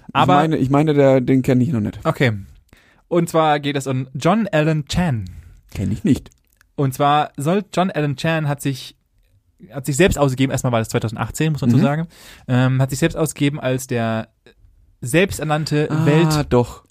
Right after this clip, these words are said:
Speaker 1: äh,
Speaker 2: Ich kenn's
Speaker 1: Forscher.
Speaker 2: doch. Ja.
Speaker 1: Und, ähm, der von Jesus inspirierte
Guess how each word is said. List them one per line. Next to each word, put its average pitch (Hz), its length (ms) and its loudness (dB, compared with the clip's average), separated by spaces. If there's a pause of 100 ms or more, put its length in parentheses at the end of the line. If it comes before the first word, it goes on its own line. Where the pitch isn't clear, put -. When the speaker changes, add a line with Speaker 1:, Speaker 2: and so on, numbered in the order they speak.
Speaker 1:
äh, 120 220 -2
Speaker 2:
Ich 113 60 -4
kenn's 127 140 2
Speaker 1:
Forscher. 135 380 2
Speaker 2:
doch. - 220 -10
Ja. 117 80 2
Speaker 1:
Und, 151 480 0
ähm, 135 720 0 (480)
der 143 240 0
von 147 200 2
Jesus 185 320 0
inspirierte 143 800 0